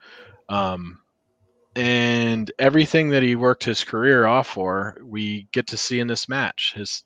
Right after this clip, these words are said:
his selling, his spots, you know, even, even the finish. He's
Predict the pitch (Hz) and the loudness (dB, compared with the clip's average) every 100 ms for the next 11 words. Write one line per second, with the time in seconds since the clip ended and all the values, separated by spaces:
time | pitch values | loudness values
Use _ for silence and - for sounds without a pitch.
0 | - 98 - - 113 110 104 101 - - | -12 -10 -6 0 2 2 -4 -8 -14 -20
1 | - - 98 - - 104 104 - - - | -20 -10 -6 -4 0 4 4 0 -6 -8
2 | 87 85 87 95 110 113 117 - 123 135 | -10 -12 -12 -10 -8 -6 -6 -4 0 2
3 | 131 104 - 101 87 - 85 | 0 -2 -4 -4 -4 -6 -8